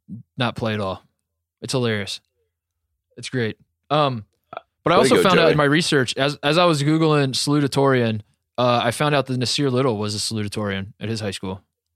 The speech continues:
Speaker 2: He was. That's
Speaker 1: So,
Speaker 2: true.
Speaker 1: yeah, think about that. All right, moving on. We got a couple more. How many followers does Zion have on Instagram?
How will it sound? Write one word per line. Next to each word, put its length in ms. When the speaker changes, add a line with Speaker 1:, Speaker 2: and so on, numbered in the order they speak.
Speaker 2:
He 100
was. 380
That's 180
Speaker 1:
So, 80
Speaker 2:
true. 200
Speaker 1:
yeah, 280
think 160
about 160
that. 180
All 80
right, 180
moving 220
on. 200
We 80
got 100
a 40
couple 200
more. 220
How 140
many 140
followers 540
does 180
Zion 360
have 220
on 100
Instagram? 640